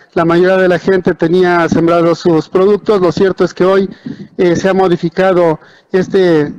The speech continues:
este, bueno, esta actividad por la falta de agua. Entonces es, es preocupante y sobre todo, este, sí es muy notorio ver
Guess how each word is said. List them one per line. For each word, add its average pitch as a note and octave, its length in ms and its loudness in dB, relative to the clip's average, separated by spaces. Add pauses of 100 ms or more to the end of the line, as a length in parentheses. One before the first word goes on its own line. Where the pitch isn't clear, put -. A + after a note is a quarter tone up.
este, F3 800 0
bueno, A3 500 -2
esta F#3+ 140 -2
actividad F#3+ 500 0
por F3 280 0
la E3 260 0
falta F#3 340 -2
de F3 120 0
agua. E3 340 2 (220)
Entonces A#3+ 440 0
es, - 360 -2
es G#3+ 160 0
preocupante A#3+ 680 -2
y G#3 100 0
sobre F#3 240 0
todo, G#3 420 0 (360)
este, E3 720 0
sí G3 180 -2
es G#3 220 0
muy G#3 220 2
notorio F#3 500 0
ver F#3 300 0